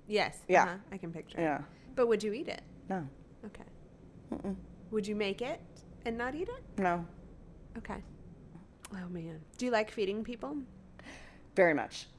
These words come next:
Speaker 2: I love hosting people. I love having people at the
Speaker 1: Mm.
Speaker 2: house. That makes me, like, I think I'm a, a giver
Speaker 1: Uh-huh.
Speaker 2: person. And I
Speaker 1: Uh-huh.
Speaker 2: think, I mean, come on.
Speaker 1: Yeah.
Speaker 2: We make things to give to people.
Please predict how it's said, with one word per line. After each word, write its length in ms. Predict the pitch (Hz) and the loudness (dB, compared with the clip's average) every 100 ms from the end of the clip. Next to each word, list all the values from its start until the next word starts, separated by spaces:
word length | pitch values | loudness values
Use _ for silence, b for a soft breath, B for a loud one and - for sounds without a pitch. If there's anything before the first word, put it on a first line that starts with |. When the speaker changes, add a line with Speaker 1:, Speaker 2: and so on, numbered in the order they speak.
| - 175 | 0 2
Speaker 2:
I 40 | |
love 500 | 170 180 185 180 175 | 8 12 12 12 12
hosting 360 | 175 151 147 147 | 6 0 0 -2
people. 200 | 151 151 | 2 2
I 60 | |
love 260 | 151 156 143 | 4 2 0
having 300 | 139 143 151 | -2 0 0
people 240 | 302 277 | 0 -2
at 60 | - | -2
the 60 | |
Speaker 1:
Mm. 40 | 120 | -2
Speaker 2:
house. 300 | 147 151 - | 0 -2 -2
That 100 | 143 | -4
makes 220 | 147 143 | -6 -6
me, 220 | 147 147 - | -6 -6 0
like, 160 | 185 196 | 2 4
I 120 | 247 | 2
think 180 | 381 427 | 2 4
I'm 100 | 285 | 6
a, 280 | 190 170 - - - - - | 8 8 4 -4 -20 -20 -10
a 40 | 160 | -6
giver 580 | 143 147 160 185 220 240 220 | -2 2 2 2 0 -4 -6
Speaker 1:
Uh-huh. 200 | 202 262 - | -4 -6 -4
Speaker 2:
person. 520 | 220 - 240 240 240 | -4 -2 -2 -4 -2
And 140 | 170 170 | 2 2
I 40 | |
Speaker 1:
Uh-huh. 40 | 160 | 2
Speaker 2:
think, 120 | - - | -2 -2
I 40 | |
mean, 180 | 208 170 - | 0 -2 -6
come 140 | - 170 | -6 -6
on. 120 | 139 - - - | -6 -18 -20 -8
Speaker 1:
Yeah. 180 | 392 427 - - - - | -6 -6 -8 -16 -18 -2
Speaker 2:
We 160 | 196 254 | 6 6
make 160 | 240 240 | 6 2
things 240 | 220 214 | -2 -4
to 100 | 214 | -2
give 180 | 180 160 | -2 -2
to 140 | - 180 | -4 -6
people. 440 | 165 165 156 | -6 -4 -2